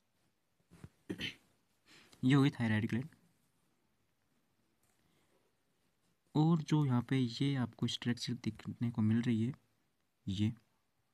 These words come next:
ये होती है parathyroid gland।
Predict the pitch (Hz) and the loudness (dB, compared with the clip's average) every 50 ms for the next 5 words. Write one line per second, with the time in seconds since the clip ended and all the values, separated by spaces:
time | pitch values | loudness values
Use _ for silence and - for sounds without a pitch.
0 | _ _ _ _ _ _ _ _ _ _ _ _ _ _ _ _ _ _ _ _ | _ _ _ _ _ _ _ _ _ _ _ _ _ _ _ _ _ _ _ _
1 | _ _ - - 120 117 - 135 120 110 - 127 127 - - - 123 117 110 123 | _ _ -6 -4 -4 -2 0 0 -2 0 -2 -4 -4 -4 2 2 2 4 4 0
2 | 123 - - 113 104 101 110 117 120 - 131 120 104 | -4 -4 -6 -2 -2 0 0 -2 -2 0 -2 -2 -2